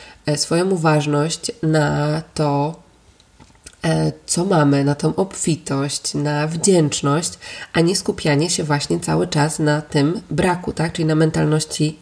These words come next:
braku. Jeśli chcemy przyciągnąć do swojego życia związek, no to nie możemy się skupiać na tym, że go nie mamy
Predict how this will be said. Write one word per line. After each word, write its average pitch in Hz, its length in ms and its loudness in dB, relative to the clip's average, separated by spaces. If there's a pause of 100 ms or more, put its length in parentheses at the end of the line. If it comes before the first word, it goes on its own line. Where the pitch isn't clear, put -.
braku. 156 400 -2 (1040)
Jeśli 185 360 2
chcemy 214 260 2
przyciągnąć 139 580 -2
do 143 80 0
swojego 143 460 0
życia 139 380 -4 (320)
związek, 143 680 2 (400)
no 160 60 -2
to 196 100 0
nie 202 100 2
możemy 220 280 -2
się 190 160 0
skupiać - 680 -4
na 170 200 2
tym, 180 340 -2
że 160 160 0
go 156 140 0
nie 156 180 0
mamy 175 360 2